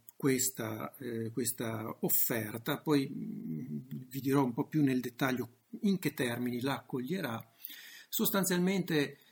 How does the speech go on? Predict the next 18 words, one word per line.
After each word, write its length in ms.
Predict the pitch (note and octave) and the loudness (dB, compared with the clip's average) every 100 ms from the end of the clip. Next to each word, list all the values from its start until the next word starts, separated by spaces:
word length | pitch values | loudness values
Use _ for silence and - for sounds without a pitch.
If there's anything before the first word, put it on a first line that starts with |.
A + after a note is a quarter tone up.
| _ | _
eh, 340 | - D#3 D#3 D3+ | -2 2 2 2
questi 500 | D#3 - D#3 C#3+ C#3+ | 2 0 0 2 2
soldati 560 | D3+ C#3+ D3+ D3+ D3 | 2 2 2 0 -2
vengono, 920 | B2 E3+ F#3+ D#3+ C#3 C3 C3 B2+ B2+ D#3 | 2 2 4 2 2 0 0 0 -2 -4
eh, 180 | C3 - | -4 -2
raccolti 580 | C#3+ - - D#3+ D3 D#3 | -4 -4 0 0 2 0
in 60 | C3 | -2
questi, 360 | D3 - D#3+ F3+ | -2 -4 -6 -4
in 140 | E3+ | -6
questi 300 | - D#3 - | -4 -4 -6
campi. 680 | - F#3 G3+ F3 D#3 B2+ A#2 - - _ _ | -4 -2 -2 -2 -2 -4 -6 -16 -20 _ _
Per 200 | E3 D3+ | 0 2
loro 580 | D3+ F3+ D#3 C#3 - - | 4 4 4 2 0 -2
inizia 400 | F#3 D#3 F3 - | 0 2 2 2
una 160 | C3+ C3 | 0 2
lunga 400 | D3+ G3+ D3+ C3 | 2 4 2 0
attesa, 880 | A2+ - D#3 C#3+ B2 A2 A2+ G#2+ - | -4 -2 2 4 2 0 -4 -4 -10
eh, 400 | D#3 - - - | -10 -8 -8 -8